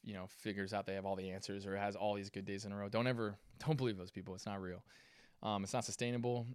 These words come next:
and it's not relatable. And, um, I just want you guys to know that, you know, this, this quarantine's been tough, like,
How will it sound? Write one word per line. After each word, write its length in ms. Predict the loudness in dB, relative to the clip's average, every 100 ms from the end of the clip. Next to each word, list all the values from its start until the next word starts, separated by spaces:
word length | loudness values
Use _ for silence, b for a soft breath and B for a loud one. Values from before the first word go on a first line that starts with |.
| -6
and 140 | -4
it's 160 | -2 -2
not 200 | -2 -2
relatable. 600 | -2 0 0 -2 -6 -8 -16 _
And, 380 | -10 -6 -6 -4
um, 480 | -4 -4 -6 -10 -14 _ b b b b b b b
I 100 | -4
just 160 | -4 -4
want 200 | -4 0
you 60 | 0
guys 180 | 0 -4
to 60 |
know 300 | -4 -4 -2
that, 420 | 0 0 -2 -8
you 140 | -10 -8
know, 100 | -8
this, 340 | -6 -6 -6 -6
this 140 | -6
quarantine's 460 | -2 -4 -2 -6 -8
been 180 | -8 -10
tough, 600 | -12 -4 -2 -2 -4 -12
like, 340 | -12 -12 -16